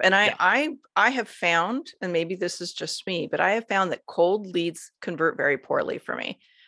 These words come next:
Speaker 2: Yeah.
Speaker 1: Outside of if I have done a talk on someone else's podcast, which really is, like, s-, tends to defy the odds for <laughs> me. But if it's just a cold lead, we really have to develop a relationship with them in our email community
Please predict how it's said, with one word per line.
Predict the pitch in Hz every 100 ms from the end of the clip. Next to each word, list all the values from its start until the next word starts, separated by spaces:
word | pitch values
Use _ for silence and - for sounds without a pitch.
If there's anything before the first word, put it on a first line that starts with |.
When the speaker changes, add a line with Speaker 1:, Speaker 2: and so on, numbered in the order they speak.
| _ -
Speaker 2:
Yeah. | 185
Speaker 1:
Outside | 214 233 240 233
of | 196
if | 190
I | 165
have | 190 190
done | 175 170
a | 170
talk | - - 143 -
on | 147
someone | - 160 147
else's | 143 -
podcast, | 135 135 170 214 320 -
which | 160 - - -
really | 185 160 156
is, | - 143
like, | 160 139 - _ -
s-, | - 180 -
tends | - 175 175 -
to | 165 135 - _ -
defy | 175 180 175 165
the | 156
odds | 143 147 151 -
for | 156 - -
<laughs> |
me. | 320 - 370 - - - - -
But | 208 180 175 -
if | 202 190
it's | 214 -
just | 247 -
a |
cold | 190 - 185 160
lead, | 151 165 208 226
we | 196 240 180 180
really | 175 190 220
have | 185 185
to | 196
develop | 165 160 143 170 185
a | 160
relationship | 160 143 185 254 226 175
with | 170 156
them | 156
in | 156
our | 143 143 185
email | 226 277 180
community | 175 156 147 139 147 147